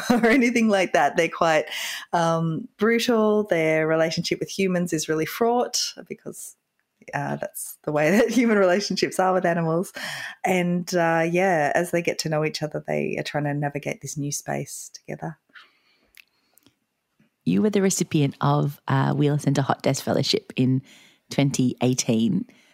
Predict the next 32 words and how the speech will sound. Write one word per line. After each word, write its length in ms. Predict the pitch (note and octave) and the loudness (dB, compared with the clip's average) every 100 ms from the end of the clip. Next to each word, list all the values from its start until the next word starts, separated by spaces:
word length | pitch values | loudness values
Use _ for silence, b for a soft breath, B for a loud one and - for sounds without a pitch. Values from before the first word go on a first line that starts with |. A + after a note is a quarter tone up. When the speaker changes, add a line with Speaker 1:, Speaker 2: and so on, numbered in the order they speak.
| b - | b -2
Speaker 2:
Um, 480 | D3+ C#3 D#3 D3 - _ _ _ _ _ - | 0 2 0 -2 -4 _ _ _ _ _ -2
can 200 | G#3 E3 - B D3+ | -2 -2 -12 B -2
you 80 | G3 | 2
take 240 | G3 F#3+ | 2 2
us 100 | F#3+ | 2
back 380 | - E3 - - - | 2 0 -4 -12 -4
to 120 | - | -2
two 180 | D3+ F3 | 2 2
years 280 | D#3+ D3+ D#3 | 4 4 2
ago 480 | D3+ C#3 C3+ C3 C3 | 2 4 4 2 2
and 340 | C3 B2+ B2+ - | 2 2 2 -2
where 300 | - C#3 C#3+ | -4 0 2
you 180 | C3+ C#3 | 4 4
were 120 | C3 | 4
at 160 | C3 - - | 2 2 0
on 100 | C3+ | 0
the 80 | |
project? 640 | B2+ - C3 C3+ - - - | 0 2 2 2 -2 -4 -4
Like 200 | A#2+ - | -4 -2
how, 360 | D#3+ D3 D3 D3+ B B B B - | 0 2 2 -2 B B B B -2
um, 380 | C#3 D3 E3+ - - _ _ _ - | 0 2 -2 -8 -20 _ _ _ -2
you 140 | D#3+ | 0
know, 180 | D3 C#3 - | 2 0 0
how 260 | E3 E3+ | 2 2
long 580 | E3 D#3 D3 C#3+ C3+ C#3 | 4 2 2 4 4 4
have 140 | C#3+ | 2
you 120 | C#3 C#3 | 2 2
been 340 | C3 C3 C3 | 2 4 2
thinking 400 | - D3 C#3 D3 | 2 -2 2 2
about 300 | C#3 B2+ - | 2 0 0
this 160 | C#3 C#3+ | 0 2
novel, 580 | B2+ B2 B2+ B2+ C3 | 2 2 2 2 0